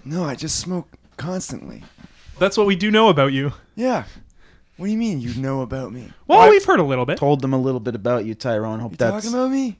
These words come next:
Speaker 3: Well, nothing
Speaker 1: Told
Speaker 3: bad.
Speaker 1: me to come pick you up here, and you're talking about me. What is this?
Speaker 3: I'm not quite done yet, but do you wanna
Speaker 1: Mm.
Speaker 3: join for a little bit?
Speaker 1: Yeah, I can, I can sit in on this. What's going on?
Speaker 2: This is, uh, you are from the projection booth,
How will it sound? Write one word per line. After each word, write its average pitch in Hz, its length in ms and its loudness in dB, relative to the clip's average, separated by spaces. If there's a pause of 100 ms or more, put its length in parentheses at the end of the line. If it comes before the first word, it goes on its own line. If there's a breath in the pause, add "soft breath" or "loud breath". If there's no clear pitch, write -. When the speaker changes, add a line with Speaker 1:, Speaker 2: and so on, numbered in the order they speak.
Speaker 3:
Well, 180 460 4
nothing 202 340 0
Speaker 1:
Told 277 140 4
Speaker 3:
bad. 339 180 6
Speaker 1:
me - 60 8
to 127 140 2
come - 0 -
pick 277 200 -4
you 202 120 -6
up 233 220 -4
here, 156 380 -8
and 170 160 -10
you're 180 100 -8
talking 220 300 -6
about 196 220 -8
me. 185 340 -6 (440 soft breath)
What 226 140 -8
is 254 260 -8
this? 135 220 -4
Speaker 3:
I'm 143 120 -2
not 165 200 2
quite 175 280 0
done 127 200 -2
yet, 110 220 -4
but 120 120 -6
do 120 40 -8
you 131 60 -2
wanna 135 200 -2
Speaker 1:
Mm. - 40 -10
Speaker 3:
join 139 320 -4
for 156 160 -6
a - 20 -2
little 151 160 -6
bit? 240 260 -4
Speaker 1:
Yeah, 226 200 -4
I 226 120 -4
can, 269 220 -6
I 214 120 -8
can 240 140 -8
sit 156 280 -8
in 151 160 -4
on 139 200 -6
this. 180 320 -8
What's 208 200 -12
going 196 260 -4
on? 214 240 -4
Speaker 2:
This 226 160 -2
is, 226 220 0
uh, 185 280 4
you 208 120 -2
are 190 120 2
from 226 340 -2
the 202 80 0
projection 180 600 0
booth, 135 320 -4